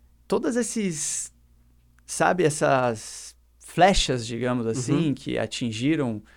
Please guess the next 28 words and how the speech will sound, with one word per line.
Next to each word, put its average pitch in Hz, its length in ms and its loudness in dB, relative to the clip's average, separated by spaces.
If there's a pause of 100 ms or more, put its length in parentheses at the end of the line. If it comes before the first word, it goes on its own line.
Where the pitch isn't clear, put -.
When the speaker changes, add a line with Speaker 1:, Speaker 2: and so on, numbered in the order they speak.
(460)
Speaker 1:
é, 104 240 -4
aquele 120 340 0
menino, 127 640 4 (320)
né, 113 280 -4
que - 100 -20
tava 104 400 0
sendo 107 240 -10
formado. 120 760 0 (240)
Meus - 200 -4
pais 123 240 0
trabalhavam 120 480 2
pra 127 160 -2
caramba, 120 560 2
eu 110 80 -2
não 110 100 -2
tinha 113 480 -4 (140)
também 117 300 -2
um, 107 280 -6 (380)
um 107 80 -6
afetivo 123 540 -4
muito. 131 420 2 (680)
Então, 143 260 0
assim, 160 200 -2
a 160 80 0
criatividade 170 560 -2
foi 190 200 0
esse 190 220 -4
lugar 180 440 2